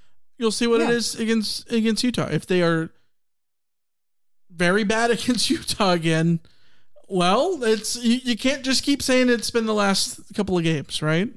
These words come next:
Speaker 1: It's
Speaker 2: Yeah.
Speaker 1: then, then these things, you know, keep going.
Speaker 2: Yeah.
Speaker 1: Um,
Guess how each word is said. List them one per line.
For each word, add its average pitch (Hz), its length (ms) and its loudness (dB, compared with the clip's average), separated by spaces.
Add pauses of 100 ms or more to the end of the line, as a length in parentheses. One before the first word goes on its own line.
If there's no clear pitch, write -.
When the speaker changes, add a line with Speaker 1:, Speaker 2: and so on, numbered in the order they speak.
(140)
Speaker 1:
It's 170 120 0
Speaker 2:
Yeah. 165 120 -2 (260)
Speaker 1:
then, 165 400 0 (540)
then 175 160 2
these 170 200 2
things, 151 540 -2
you 160 120 -4
know, 135 180 -4 (640)
keep 175 240 -6
going. 143 340 -4 (300)
Speaker 2:
Yeah. 311 160 -6 (160)
Speaker 1:
Um, 143 540 -2